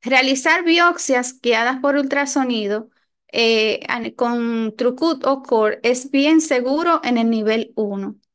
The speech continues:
Cuando, eh, vamos a us-,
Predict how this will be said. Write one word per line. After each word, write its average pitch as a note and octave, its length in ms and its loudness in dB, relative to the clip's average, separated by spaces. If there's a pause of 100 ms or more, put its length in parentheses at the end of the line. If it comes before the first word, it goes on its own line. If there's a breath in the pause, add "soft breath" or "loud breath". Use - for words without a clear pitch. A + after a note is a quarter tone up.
(920)
Cuando, B3 920 2 (560 soft breath)
eh, A#3+ 240 2
vamos C4+ 500 2
a D#4 140 4
us-, D#4+ 320 -2